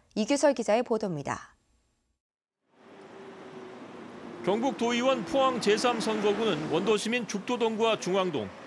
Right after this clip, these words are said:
Speaker 2: 그리고 바다를 끼고 있는 두호동과 환여동으로 구성되어 있습니다. 더불어민주당 전주영 후보는 안전도시 포항을 건설하겠다며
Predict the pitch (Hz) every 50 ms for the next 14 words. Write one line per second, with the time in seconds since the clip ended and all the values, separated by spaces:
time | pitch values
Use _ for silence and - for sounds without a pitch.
0 | - - - - 165 175 185 214 - - 160 165 202 202 214 208 - 202 180 196
1 | 196 196 226 233 202 - - 196 214 233 226 196 220 214 208 202 233 226 220 -
2 | 262 262 262 262 233 226 214 202 202 202 214 190 - - 170 - 185 170 160 151
3 | 135 123 113 - 120 - 107 101 95 92 - - - - - - - - - -
4 | - - - - - - - 175 202 208 247 240 240 240 226 202 220 247 262 254
5 | 233 160 - 185 214 226 196 240 247 240 220 202 220 196 226 220 190 160 156 165
6 | - - - - - - - 139 170 196 190 247 233 220 226 220 - 269 247 -
7 | - 262 262 254 262 254 254 247 202 208 214 202 190 202 202 180 185 - - 180
8 | 175 160 135 113